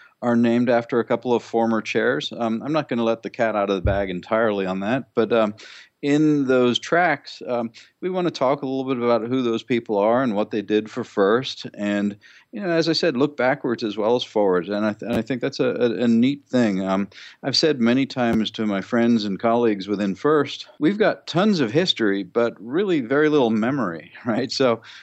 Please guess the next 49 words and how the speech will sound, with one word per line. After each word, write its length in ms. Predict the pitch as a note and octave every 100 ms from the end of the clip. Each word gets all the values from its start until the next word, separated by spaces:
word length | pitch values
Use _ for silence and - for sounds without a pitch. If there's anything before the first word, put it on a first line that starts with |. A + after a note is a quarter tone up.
| -
we, 200 | C#3+ A#2
we, 120 | C3
we, 220 | A#2+ C3 -
we 160 | C3
don't 340 | C3+ E3 - -
tend 340 | E3 E3+ D#3
to, 320 | C#3+ C3+ B2
um, 240 | A#2+ A2+ G#2 _ _ -
to, 240 | C3+ A#2 - -
to 100 | C3
think 360 | - G3+ G#3+
too 200 | - C#3
much 400 | A#2 A2+ A2+ - -
about 480 | A2+ G#2+ A#2 G#2+ G2+ - - - -
what 280 | B2+ C#3 -
we 140 | C#3
did 300 | A#2+ A#2+ A#2
and 200 | A2 G#2
why 240 | G2+ A#2 B2
we 160 | A2
did 240 | F#2+ G#2+ A2
it 220 | A2 G2+
over 320 | G#2 F#2+ G2
the 120 | F#2+
years. 540 | F2+ F2+ F2+ G2 G#2+ -
Um, 260 | A2 A2 G#2+
and 120 | D3+
I 40 | G#3
think 200 | D4 E4
that's 160 | D4+
a 80 | -
healthy 340 | D#3+ G3+ F#3
thing. 240 | - F#2+ G2
I, 200 | C3+ D3+
I, 20 |
you 160 | E3 E3
know, 100 | D3+
we 80 |
shouldn't 300 | D3+ C4 F3+
dwell 260 | A2 B2 F3
on 120 | F3
the 60 | G#2
past. 380 | - F2+ G2+ C3+
I'm 80 |
not 140 | D3+ E3+
trying 180 | C#3 A2
to 80 |
say 180 | - G#2
that. 380 | F#2+ A2+ F#2+